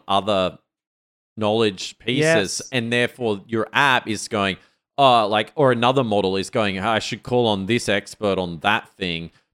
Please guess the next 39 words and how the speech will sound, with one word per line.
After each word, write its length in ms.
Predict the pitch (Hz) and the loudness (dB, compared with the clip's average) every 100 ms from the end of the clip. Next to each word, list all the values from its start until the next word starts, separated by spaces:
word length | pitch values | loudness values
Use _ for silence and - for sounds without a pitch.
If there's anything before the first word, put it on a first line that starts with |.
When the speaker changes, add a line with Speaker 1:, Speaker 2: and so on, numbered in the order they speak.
| - | -10
Speaker 1:
because 280 | 117 113 | -4 -2
it 140 | 107 113 | -2 -2
is 160 | 101 | -2
a 60 | 101 | -4
true 360 | - - 101 90 | -6 -8 -4 -4
expert 480 | 92 - 95 90 | -4 -8 -4 -2
in, 200 | 87 85 85 | -2 -6 -10
in 140 | 104 90 | -8 0
that 100 | 95 | 2
Speaker 2:
Yeah, 120 | 101 | 2
Speaker 1:
one 80 | 90 | 0
Speaker 2:
and 100 | 196 | 0
you 60 | |
Speaker 1:
thing." 140 | 196 185 | 0 0
Speaker 2:
can 80 | |
do 180 | 143 180 | 2 2
it, 160 | 190 156 | 2 0
you 140 | 170 170 | -8 -4
can 240 | 185 165 - | -4 -4 -6
essentially, 920 | 170 - 180 202 - 180 147 143 147 | -10 -2 0 0 -4 -6 -4 -4 -6
as 180 | 180 - | -8 -8
far 300 | - 156 156 | 0 2 4
as 120 | 151 | 0
the 120 | 160 | -4
developer 500 | 143 135 151 151 - | -8 -4 -2 -2 -4
interface, 560 | 147 165 156 - 143 - | -6 -6 -8 -6 -6 -6
you 60 | 160 | -10
can 140 | 160 | -8
just 180 | 156 - | -8 -8
combine 520 | 165 127 135 147 165 | -10 -6 -2 0 0
it 140 | 147 | -2
in 100 | 139 | -4
one 240 | 135 135 127 | -4 -6 -6
prompt 380 | - 165 123 - | -4 -4 -4 -8
and 200 | 156 147 | -8 -4
use 280 | 151 151 | -2 -2
the 100 | - | -4
different 320 | 147 147 147 - | -8 -6 -8 -8
expert 460 | 147 - 156 139 | -10 -4 -2 -2